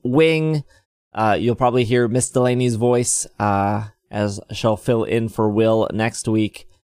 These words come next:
I am at Dragging a Lake, and you can follow the podcast on Twitter at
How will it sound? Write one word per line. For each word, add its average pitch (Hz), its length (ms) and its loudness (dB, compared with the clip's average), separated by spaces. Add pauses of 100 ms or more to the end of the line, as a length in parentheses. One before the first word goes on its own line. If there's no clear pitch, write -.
(220)
I 127 180 0
am 131 240 0
at 127 320 0 (100)
Dragging 120 680 0
a 120 200 4
Lake, 170 580 0 (400)
and 117 100 -10
you 117 100 0
can 110 80 -10
follow 123 180 2
the 113 80 -2
podcast 117 600 0
on 113 160 0
Twitter 113 420 0
at 117 440 0